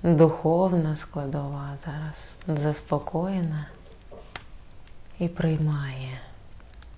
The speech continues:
довіряє. І приймає рівно стільки, скільки їй потрібно. Адже це мудра,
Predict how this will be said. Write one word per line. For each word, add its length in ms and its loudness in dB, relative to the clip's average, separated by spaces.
довіряє. 1040 4
І 60 0
приймає 580 8
рівно 240 8
стільки, 640 0
скільки 480 -4
їй 240 2
потрібно. 800 -6
Адже 260 4
це 200 2
мудра, 720 4